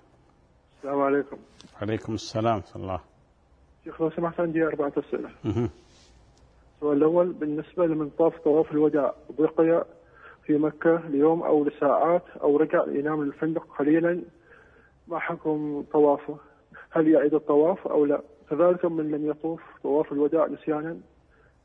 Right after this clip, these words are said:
Speaker 1: و-، وتحرك يعني من مكة، وهل يرجع أم لا؟
Speaker 2: هذا الحج ولا العمرة؟
Speaker 1: العمرة.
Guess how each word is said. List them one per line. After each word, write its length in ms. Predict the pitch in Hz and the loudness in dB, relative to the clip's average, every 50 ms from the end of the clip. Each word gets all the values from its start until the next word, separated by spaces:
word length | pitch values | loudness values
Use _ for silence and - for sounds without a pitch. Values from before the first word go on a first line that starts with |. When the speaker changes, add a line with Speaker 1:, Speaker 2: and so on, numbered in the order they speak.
| _ _ _ _ _ _ | _ _ _ _ _ _
Speaker 1:
و-، 380 | 131 135 131 131 131 127 127 - - - - _ _ _ _ - - - _ _ _ _ _ _ _ _ | -6 -2 0 0 0 0 -2 -4 -6 -12 -20 _ _ _ _ -20 -20 -20 _ _ _ _ _ _ _ _
وتحرك 840 | 143 139 143 143 143 139 131 - - - - 151 170 165 170 160 - | -10 -6 -2 -2 -2 -2 -2 -6 -8 -6 -4 -2 0 0 0 0 0
يعني 240 | 151 143 147 147 143 | -2 -2 -2 -4 -6
من 460 | 143 139 139 139 139 135 135 131 127 - - | -6 -8 -8 -8 -6 -6 -6 -6 -8 -10 -10
مكة، 440 | - - - - - - 160 160 160 - - _ _ | -12 -14 -16 -10 -4 -2 -2 -2 -2 -6 -14 _ _
وهل 400 | - - 131 127 - 156 156 156 | -6 -4 -4 -2 -2 -2 0 2
يرجع 400 | 165 165 165 165 185 180 - - | 2 2 2 0 -2 -2 -2 -4
أم 120 | 165 160 151 | -6 -6 -6
لا؟ 120 | 147 143 - - _ _ _ _ _ _ _ _ - - | -6 -6 -8 -14 _ _ _ _ _ _ _ _ -10 -6
Speaker 2:
هذا 300 | 127 123 120 113 117 110 | -4 -4 -2 -2 -2 -4
الحج 640 | 107 95 101 104 101 101 - - 139 143 139 143 | -4 -6 -8 -12 -14 -10 -4 -4 -4 -2 -2 -4
ولا 160 | 147 139 139 | -4 -2 -2
العمرة؟ 420 | 135 131 127 127 127 123 120 117 - _ _ _ _ _ _ _ _ _ _ _ _ _ _ _ _ _ _ _ _ _ _ _ _ _ - | -2 0 0 0 0 -2 -4 -4 -6 _ _ _ _ _ _ _ _ _ _ _ _ _ _ _ _ _ _ _ _ _ _ _ _ _ -10
Speaker 1:
العمرة. 340 | 139 135 147 156 143 - | -10 -8 -8 -8 -10 -12